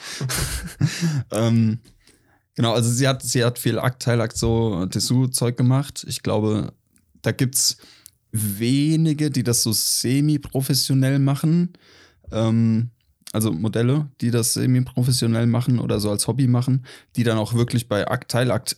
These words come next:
am Start sind. Ähm, ich glaube, das könnte ein Grund sein, aber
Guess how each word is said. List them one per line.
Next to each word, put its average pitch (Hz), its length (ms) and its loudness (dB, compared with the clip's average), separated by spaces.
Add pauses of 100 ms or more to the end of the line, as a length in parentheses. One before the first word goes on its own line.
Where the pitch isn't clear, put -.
(100)
am 110 140 0
Start 120 340 0
sind. 120 280 0 (1120)
Ähm, 101 280 2
ich - 80 -4
glaube, 107 200 -2
das 104 160 -4
könnte 110 220 2
ein 104 300 -2
Grund 110 340 -2
sein, 120 320 0
aber 117 260 0